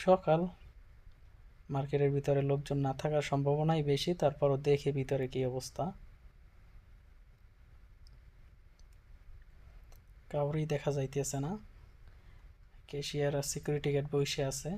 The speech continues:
দেখি ভিতরের কি অবস্থা, ভিতরে কোনো লোকজন আছে কি না।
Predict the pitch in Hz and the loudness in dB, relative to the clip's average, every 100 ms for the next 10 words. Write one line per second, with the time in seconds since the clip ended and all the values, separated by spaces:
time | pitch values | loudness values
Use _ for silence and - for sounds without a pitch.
0 | 214 - - - 156 151 147 147 143 139 | -8 -18 -20 -14 -8 -6 -4 -2 -2 2
1 | 143 139 139 139 139 147 - 151 170 196 | 2 2 -2 -4 -2 -6 -6 -4 -4 -6
2 | - - - - - - - - - - | -18 -20 -20 -20 -20 -20 -20 -20 -20 -6
3 | 143 143 143 139 143 139 143 143 139 139 | -4 0 2 2 2 2 2 2 0 0
4 | 135 135 - 135 135 143 | 0 0 0 -2 0 0